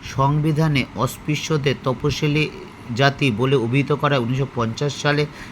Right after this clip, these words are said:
নেক্সট, সাত, হংস মেহতা কমিটি গঠিত হয় উনিশশো তেষট্টি সালে। দেখো, যে কমিটি গঠিত হোক না কেন, তার যিনি সভাপতি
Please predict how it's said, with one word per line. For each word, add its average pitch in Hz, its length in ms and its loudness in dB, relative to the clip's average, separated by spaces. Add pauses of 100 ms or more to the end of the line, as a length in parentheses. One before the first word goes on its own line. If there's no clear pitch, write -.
(180)
নেক্সট, 139 400 2
সাত, 143 240 4 (420)
হংস 143 320 2
মেহতা 147 420 2
কমিটি 135 520 0
গঠিত 135 320 0
হয় 147 100 4
উনিশশো 131 360 0
তেষট্টি 143 420 -2
সালে। 151 300 0 (380)
দেখো, 175 260 4
যে 151 200 6
কমিটি 170 500 2
গঠিত 156 300 2
হোক 160 380 0
না 160 140 2
কেন, 131 240 2 (640)
তার 151 200 6
যিনি 151 240 2
সভাপতি 139 640 -2